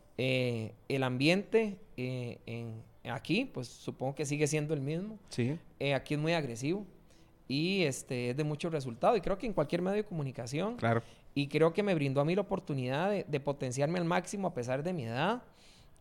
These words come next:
Speaker 1: eh, de, de poder yo descubrirme como una persona que, que tenía un talento como programador y como
Speaker 2: Ujú.
Speaker 1: director de una radio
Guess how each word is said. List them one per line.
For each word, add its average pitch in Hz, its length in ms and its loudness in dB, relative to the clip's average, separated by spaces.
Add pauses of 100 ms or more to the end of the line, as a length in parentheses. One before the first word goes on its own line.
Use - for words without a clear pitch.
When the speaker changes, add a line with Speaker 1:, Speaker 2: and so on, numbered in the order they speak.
Speaker 1:
eh, 135 460 2
de, 135 340 0
de 135 160 2
poder 143 360 2
yo 170 140 4
descubrirme 190 880 2
como 123 340 -6
una 160 220 -2
persona 160 400 -4
que, - 120 -14
que - 140 -14
tenía 139 560 -2 (560)
un 147 140 -2
talento 165 480 0
como 139 220 -4
programador 123 720 -2
y 104 40 0
como 113 140 2
Speaker 2:
Ujú. 208 100 4
Speaker 1:
director - 340 -4
de 135 80 -6
una 156 140 -2
radio 185 360 6